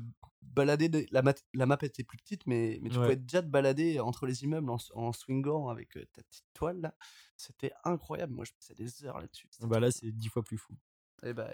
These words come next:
Speaker 1: j'imagine, mais, euh, en attendant, euh, je joue pas à ça
Speaker 2: <laughs>
Speaker 1: parce que je suis sur Xbox.
Speaker 2: Et c'est vraiment une exclue P S quatre ? Je savais plus.
Speaker 1: Ouais, bah ouais,
Speaker 2: Enfin,
Speaker 1: c'est Sony,
Speaker 2: PlayStation.
Speaker 1: et Sony ont les droits de,
Speaker 2: Ok.
Speaker 1: de Spider-Man, donc,
Speaker 2: Ah oui,
Speaker 1: euh,
Speaker 2: d'accord, ouais.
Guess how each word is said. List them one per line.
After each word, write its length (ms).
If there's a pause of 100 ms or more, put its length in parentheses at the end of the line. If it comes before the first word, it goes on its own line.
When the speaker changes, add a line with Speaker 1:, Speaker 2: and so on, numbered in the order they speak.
Speaker 1:
j'imagine, 880 (540)
mais, 240
euh, 160
en 100
attendant, 560
euh, 40 (100)
je 160
joue 180
pas 140
à 100
ça 160
Speaker 2:
<laughs> 80
Speaker 1:
parce 160
que 100
je 60
suis 120
sur 120
Xbox. 560 (200)
Speaker 2:
Et 80
c'est 120
vraiment 240
une 80
exclue 260
P 120
S 80
quatre ? 260
Je 120
savais 180
plus. 80
Speaker 1:
Ouais, 200
bah 140
ouais, 120
Speaker 2:
Enfin, 100
Speaker 1:
c'est 160
Sony, 200
Speaker 2:
PlayStation. 100
Speaker 1:
et 60
Sony 480
ont 100
les 80
droits 140
de, 120
Speaker 2:
Ok. 100
Speaker 1:
de 120
Spider-Man, 480
donc, 120
Speaker 2:
Ah 100
oui, 80
Speaker 1:
euh, 40
Speaker 2:
d'accord, 320
ouais. 80